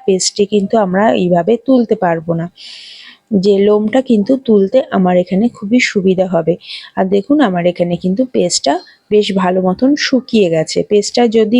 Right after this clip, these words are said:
ভেজা থাকে তবে কিন্তু হেয়ার একদমই ভালো মতন উঠবে না। আপনারা চেষ্টা করবেন এই পেস্টটাকে খুব ভালো করে যাতে শুকিয়ে যায় আমাদের কপালের মধ্যে। এরপরে আমরা কি করে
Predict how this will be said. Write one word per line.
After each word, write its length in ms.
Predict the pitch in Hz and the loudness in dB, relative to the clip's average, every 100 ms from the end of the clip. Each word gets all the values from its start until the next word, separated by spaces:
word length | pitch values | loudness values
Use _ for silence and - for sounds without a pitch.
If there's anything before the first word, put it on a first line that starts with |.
| 214 | 0
ভেজা 320 | - 196 190 254 | 0 0 2 0
থাকে 320 | 254 208 214 | 0 -2 -2
তবে 300 | 214 208 180 | 0 0 0
কিন্তু 360 | 202 220 220 277 294 - - - - | -2 0 0 0 -4 -6 -14 -14 -2
হেয়ার 320 | 226 220 233 233 208 | 0 2 0 0 -2
একদমই 400 | 202 202 247 294 262 | -2 0 2 4 2
ভালো 160 | 202 185 | 2 0
মতন 280 | 185 180 196 185 | 0 0 0 2
উঠবে 340 | 175 156 170 165 | 0 0 -2 -2
না। 140 | 165 170 - - _ _ | -4 -6 -14 -20 _ _
আপনারা 380 | 208 202 214 214 220 220 | -6 0 2 2 2 0
চেষ্টা 260 | 202 - | -2 -2
করবেন 360 | 202 208 214 277 330 - - - | 0 0 2 2 0 -6 -14 -4
এই 140 | 185 180 | -2 0
পেস্টটাকে 480 | 190 185 - 214 226 - - | 0 0 -2 -2 -2 -6 -4
খুব 200 | 302 311 190 - | 0 0 0 -2
ভালো 300 | 175 196 240 269 | 0 2 2 0
করে 280 | 233 202 214 | 0 0 2
যাতে 240 | 196 175 269 | 0 0 -2
শুকিয়ে 580 | - 233 214 202 196 185 | -2 -2 -4 0 2 2
যায় 260 | 202 269 370 - - - - | 2 0 -2 -8 -20 -16 -6
আমাদের 400 | 180 175 185 302 381 _ _ _ _ _ _ - | -2 0 0 -2 -6 _ _ _ _ _ _ -4
কপালের 440 | 214 185 165 156 | -2 -2 -2 -2
মধ্যে। 420 | 156 156 156 151 180 - - - - - 262 | -2 -4 -4 -4 -4 -6 -18 -20 -10 0 0
এরপরে 420 | 285 277 202 214 - | 0 -2 0 0 -2
আমরা 280 | 196 175 175 180 | -2 0 0 -2
কি 140 | - 226 | -2 -2
করে 360 | 226 269 220 | 0 0 2